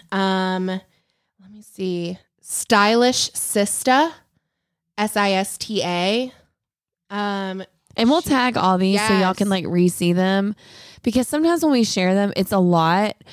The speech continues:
Speaker 1: It's a
Speaker 2: Which
Speaker 1: lot. There were
Speaker 2: maybe
Speaker 1: so many good ones
Speaker 2: there
Speaker 1: in here,
Speaker 2: were,
Speaker 1: though.
Speaker 2: when I tell y'all that there were hundreds of people submitted to us, and we don't wanna, like, it's so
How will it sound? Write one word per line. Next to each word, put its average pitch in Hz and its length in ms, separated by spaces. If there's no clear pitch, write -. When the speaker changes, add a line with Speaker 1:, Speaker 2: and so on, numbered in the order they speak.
Speaker 1:
It's 220 140
a 262 40
Speaker 2:
Which 320 120
Speaker 1:
lot. 254 260
There 294 160
were 403 80
Speaker 2:
maybe 440 280
Speaker 1:
so 277 200
many 277 220
good 202 240
ones 214 100
Speaker 2:
there 262 300
Speaker 1:
in - 80
here, 220 140
Speaker 2:
were, 240 120
Speaker 1:
though. 165 240
Speaker 2:
when 226 140
I 247 100
tell 214 240
y'all 170 460
that 196 180
there 196 140
were 226 120
hundreds 233 580
of 185 120
people 180 600
submitted 214 560
to 226 240
us, 190 420
and 220 140
we 254 80
don't 320 160
wanna, 302 160
like, 226 400
it's 240 100
so - 160